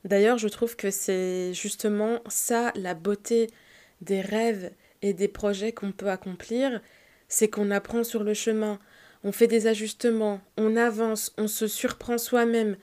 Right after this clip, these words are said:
on dépasse certaines barrières mentales qu'on s'était mis tout seul. Et ça, je trouve ça vraiment extraordinaire. La quatrième règle, c'est d'arrêter d'attendre que tout soit parfait.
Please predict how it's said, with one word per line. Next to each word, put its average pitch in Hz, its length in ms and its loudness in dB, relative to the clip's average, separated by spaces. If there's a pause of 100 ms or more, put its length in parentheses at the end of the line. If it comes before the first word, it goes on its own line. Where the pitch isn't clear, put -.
(480)
on 220 120 4
dépasse 233 420 6
certaines 226 480 2
barrières 226 400 4
mentales 226 420 0
qu'on 220 140 -8
s'était 214 400 0
mis 226 340 0
tout 247 160 -8
seul. 196 420 0 (380)
Et 202 100 -2
ça, 233 300 2
je - 100 -4
trouve - 120 -10
ça 190 160 -2
vraiment 196 420 -4 (120)
extraordinaire. 185 880 -6 (580)
La 196 180 2
quatrième 233 640 2
règle, 208 640 -2
c'est - 440 -2 (220)
d'arrêter 226 680 -2
d'attendre 226 720 -6
que 196 100 -10 (160)
tout 233 320 -6
soit - 520 -4 (180)
parfait. 190 480 -6